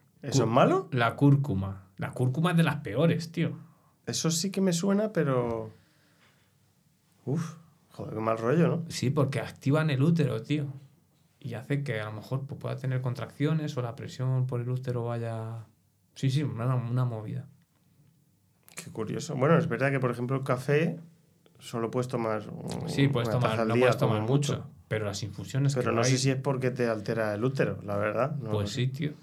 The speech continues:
Speaker 1: Joder.
Speaker 2: Así que ahora soy un friki de todo eso.
Speaker 1: Eh, eso está bien, eso es porque eres un tío preocupado.
Speaker 2: Claro, tío.
Speaker 1: Se supone, hay gente que pasa del todo.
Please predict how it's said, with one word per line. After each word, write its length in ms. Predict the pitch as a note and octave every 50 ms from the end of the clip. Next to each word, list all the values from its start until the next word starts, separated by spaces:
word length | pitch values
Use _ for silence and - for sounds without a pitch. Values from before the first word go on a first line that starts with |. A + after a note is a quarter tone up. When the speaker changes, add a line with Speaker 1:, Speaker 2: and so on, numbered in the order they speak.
| - _ _ _ _ _ _ _ _ _ _ _ _ _ _ _ -
Speaker 1:
Joder. 460 | - - - G#2+ F#2+ G2 G#2+ - - - - _ _ _ _ _ _ _ _ _ _ _ _ _ _ _ - _ _ - - _ -
Speaker 2:
Así 240 | - - - A#2 G2
que 80 | G2+
ahora 160 | G#2 A2 A#2+ B2
soy 240 | B2+ C3 C3 C#3
un 320 | D3 D3 C#3 C3+ B2+ B2 A#2
friki 380 | - - A#2+ A#2 A2+ - A2
de 160 | G#2+ G#2+ G#2 G2+
todo 260 | - G#2 G2+ G2+ A#2+
eso. 240 | C#3+ C#3 C#3+ C#3 - - - - - _ _ _ _ _ _ _ _ - - _ _ -
Speaker 1:
Eh, 420 | - F2 A2+ A2+ G#2 G2+ G2 F#2+ F#2 F#2+ G2 - - - - - - - -
eso 140 | C3 C#3 E3+
está 200 | E3+ E3+ E3+ B2+
bien, 180 | A2 G#2 A2
eso 140 | G#2+ G#2+ C#3
es 60 | C#3+
porque 180 | - F3 E3+ E3
eres 400 | D#3 - - A2 A#2+ B2+ C3 C3 C3
un 100 | C#3 C#3
tío 120 | D#3+ E3
preocupado. 520 | E3 E3 D#3 B2+ A#2 G#2 B2 D3 D#3 - - - - - -
Speaker 2:
Claro, 220 | - D3+ C3 A#2+ A2+
tío. 140 | - B2+ A#2+
Speaker 1:
Se 80 | A#2+
supone, 320 | A2 A#2+ B2 B2 B2+ C#3+ D#3
hay 40 | C#3
gente 220 | - A#2+ A2+ C#3 C3+
que 80 | D3
pasa 300 | C#3+ C#3 C3 - A#2 A2
del 180 | G#2+ G#2 G2 G2
todo. 340 | - B2+ C3+ C3 G#2+ -